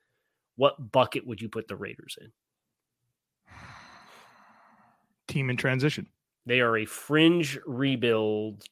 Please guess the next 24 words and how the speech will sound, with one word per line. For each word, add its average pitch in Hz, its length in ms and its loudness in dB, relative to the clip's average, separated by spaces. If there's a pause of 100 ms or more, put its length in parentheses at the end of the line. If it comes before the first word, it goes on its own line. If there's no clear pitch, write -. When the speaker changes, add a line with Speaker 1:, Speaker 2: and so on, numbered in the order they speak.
Speaker 1:
team 117 180 -6
in 110 100 -4
transition 104 520 -10
in - 80 -16
my - 180 -20
mind. - 220 -20 (240)
Speaker 2:
Yeah. 104 100 -10 (2500)
Speaker 1:
So - 100 -18
there 98 100 -12
you 110 100 -10
go. - 120 -20 (1040)
That 165 480 8 (580)
is 143 180 0
the 139 80 2
Las 139 260 6
Vegas 139 340 0
Raiders. 180 440 -6 (920)
We 139 100 -4
hope 151 220 2
you 160 60 -4
guys 139 240 6
enjoyed 143 600 2
this 151 400 0
foray 131 1000 4